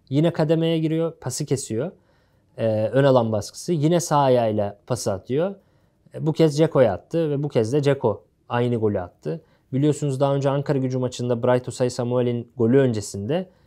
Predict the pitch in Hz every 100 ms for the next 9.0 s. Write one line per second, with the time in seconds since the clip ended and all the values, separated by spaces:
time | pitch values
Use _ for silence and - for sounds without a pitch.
0 | _ _ _ - 113 110 123 - 127 143
1 | 139 - - 139 139 - 110 - - 113
2 | 170 - _ _ _ - 123 156 - 151
3 | 151 139 127 117 131 196 _ _ - 120
4 | 113 113 110 127 120 143 143 - 147 143
5 | 127 139 139 131 120 101 104 156 143 139
6 | 143 139 135 127 - 131 131 135 139 123
7 | 101 - - 151 135 - 127 131 127 127
8 | 120 120 123 123 127 107 90 - 170